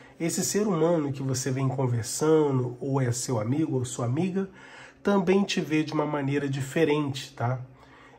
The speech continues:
E aqui eu vejo que você vai ter triunfo, vai ter essa realização pessoal com essa pessoa que você tanto quer aí, tá?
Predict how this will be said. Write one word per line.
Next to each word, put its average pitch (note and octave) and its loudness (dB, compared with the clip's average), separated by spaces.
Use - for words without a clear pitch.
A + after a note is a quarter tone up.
E D#3+ 2
aqui E3 -2
eu F#3 4
vejo D#3 2
que - -8
você D3 -2
vai D3 0
ter C#3+ -4
triunfo, E3+ 2
vai D3+ 2
ter D#3+ -2
essa D#3+ -2
realização F3+ -2
pessoal D#3 -4
com C#3+ -8
essa C#3 -6
pessoa C3+ -2
que C#3 -6
você C3 -2
tanto C#3+ -6
quer B2+ -4
aí, A2 -4
tá? A#2 -8